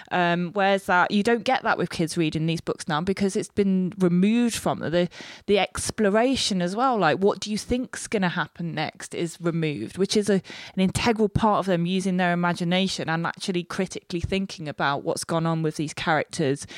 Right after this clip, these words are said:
in this context of Elizabethan or Jacobean England, where the situation of women is this,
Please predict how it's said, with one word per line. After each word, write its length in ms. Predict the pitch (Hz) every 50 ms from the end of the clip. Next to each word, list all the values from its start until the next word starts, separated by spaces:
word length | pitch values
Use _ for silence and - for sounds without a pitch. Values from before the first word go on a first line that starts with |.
| - - - - - _
in 200 | - 190 185 180
this 140 | 170 165 -
context 600 | - - - 165 160 - - 170 - - - -
of 100 | 156 143
Elizabethan 720 | 156 147 151 156 156 147 160 - - 156 147 - - - 151
or 80 | 147
Jacobean 640 | 143 - 151 - - 170 151 - 156 147 143 135 151
England, 580 | 151 160 147 - 131 131 110 113 101 - - - - - - - - -
where 480 | 156 156 156 147 143 143 139 135 139 - - - -
the 120 | - 160 147
situation 840 | - - - - - - 175 - - - 185 175 170 160 - - 160
of 100 | 151 151
women 300 | 175 165 151 151 147 147
is 160 | 143 139 143
this, 340 | 165 175 147 135 123 -